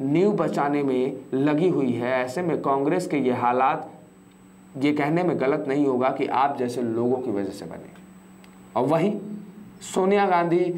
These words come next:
राहुल गांधी, प्रियंका गांधी, जो कांग्रेस के नेतृत्व में सबसे आगे रहते हैं, जो कांग्रेस के शीर्ष नेतृत्व हैं, वो विदेश में हैं और उनके विदेश में रहते उनके सांसद, उनके नेता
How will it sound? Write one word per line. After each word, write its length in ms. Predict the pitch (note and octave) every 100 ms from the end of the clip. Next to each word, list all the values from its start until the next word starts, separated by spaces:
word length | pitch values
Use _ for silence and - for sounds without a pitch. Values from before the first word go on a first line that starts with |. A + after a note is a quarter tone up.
| E3+
राहुल 420 | B2+ D#3 E3+ G3+ G#3
गांधी, 420 | F3 D3+ D3+ E3 D#3+ -
प्रियंका 420 | E3+ F3+ F3 F3 E3
गांधी, 360 | B2+ G#2 E2+ - - - - - - - - - - -
जो 300 | A#2+ E3+ G3 G3 - - -
कांग्रेस 440 | D3+ D#3 F3 G3
के 140 | F3
नेतृत्व 500 | D3+ C#3+ D3 E3 E3+
में 100 | E3
सबसे 320 | D3+ - - C#3
आगे 300 | A2+ A#2+ E3+
रहते 280 | D#3 B2 B2+
हैं, 300 | B2 B2+ D3 - -
जो 100 | B2+
कांग्रेस 500 | C3+ C#3+ C3 C#3 E3+ D#3+
के 80 | C3
शीर्ष 300 | - D3 C#3+
नेतृत्व 400 | B2+ B2+ D3 A#2
हैं, 100 | C#3
वो 220 | B2+ B2
विदेश 400 | B2 C3 C#3+ C#3+
में 80 | F2+
हैं 140 | - - - - - - - - - - G2+
और 100 | C3
उनके 220 | C#3+ D#3
विदेश 360 | C#3 D3+ F#3
में 100 | F#3
रहते 420 | E3 D3+ C#3+ F#3 F3+ - D#3+
उनके 320 | E3+ F3 G3
सांसद, 540 | G3 F3+ F#3+ - G#3
उनके 340 | - D#3+ D3+ D3+
नेता 640 | D3 D#3+ D3 D3 D#3+ -